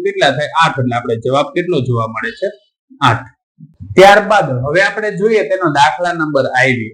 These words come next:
અને એની રકમમાં કીધું એકસો પચીસ ની માઇનસ એક ના છેદમાં ત્રણ ઘાત. બરાબર? એનું આપણે સાદુરૂપ આપવાનું છે. તો સૌ પ્રથમ તો એકસો પચીસ ને કેની ત્રણ ઘાત સ્વરૂપે લખી શકાય? તો કે પાંચ ની ત્રણ ઘાત સ્વરૂપે લખી શકાય. કેમ કે પાંચ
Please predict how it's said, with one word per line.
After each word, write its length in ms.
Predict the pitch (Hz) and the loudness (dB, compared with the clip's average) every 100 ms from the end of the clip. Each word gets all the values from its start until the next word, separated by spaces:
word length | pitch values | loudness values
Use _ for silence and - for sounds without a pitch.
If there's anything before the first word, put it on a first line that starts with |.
| - | -4
અને 120 | 156 170 | -2 -2
એની 180 | 190 156 | -2 -2
રકમમાં 440 | 151 196 202 208 202 | -2 -6 -6 -6 -4
કીધું 300 | 208 190 156 | -2 -2 -2
એકસો 280 | 165 - 214 208 190 | -8 -6 -2 -2 -4
પચીસ 360 | 185 190 196 - | -6 -8 -14 -6
ની 120 | 208 160 139 | -2 0 0
માઇનસ 540 | 135 160 226 233 226 - | 0 0 0 -2 -4 -4
એક 100 | 196 196 | -6 -2
ના 100 | 175 147 | -2 0
છેદમાં 440 | - 120 123 147 160 | -2 -2 0 -2 -2
ત્રણ 200 | 180 165 123 | -2 -2 -4
ઘાત. 140 | 104 - _ - - 139 | -8 -10 _ -20 -8 2
બરાબર? 280 | 156 185 196 - _ _ | 4 4 0 -6 _ _
એનું 140 | 175 190 | -2 0
આપણે 200 | 185 190 170 | 0 0 0
સાદુરૂપ 400 | 175 180 165 147 | -4 -2 -2 0
આપવાનું 420 | 147 - 131 117 117 | 0 0 -2 -2 -2
છે. 100 | 120 - _ _ | -4 -4 _ _
તો 60 | 147 170 | -2 2
સૌ 120 | 196 208 | 4 4
પ્રથમ 360 | 214 208 214 208 | 2 -2 -4 -2
તો 80 | 214 214 - 190 | -2 -2 -4 -4
એકસો 260 | 196 220 220 214 | -6 -2 -2 0
પચીસ 380 | 208 208 170 - | -2 -2 -4 -4
ને 80 | 190 208 208 _ _ | -4 -4 -6 _ _
કેની 340 | 185 220 233 220 | 4 4 2 2
ત્રણ 200 | 190 202 180 | 2 2 0
ઘાત 160 | 190 170 165 | -2 -4 -6
સ્વરૂપે 300 | 170 165 165 156 | -4 -4 -2 -4
લખી 240 | 156 160 | -4 -6
શકાય? 300 | 165 180 185 | -4 -2 -2
તો 100 | 175 151 | -2 -4
કે 60 | 131 | -4
પાંચ 220 | 139 143 160 | -4 -2 0
ની 140 | 160 156 | 0 0
ત્રણ 180 | 160 165 | -4 -2
ઘાત 140 | 165 160 | -2 -2
સ્વરૂપે 280 | 170 165 170 165 | -4 -4 -4 -6
લખી 240 | 170 175 175 | -6 -8 -8
શકાય. 260 | 180 180 180 _ _ | -8 -8 -8 _ _
કેમ 120 | 156 151 | 0 2
કે 60 | 135 143 | 0 2
પાંચ 200 | 151 | 0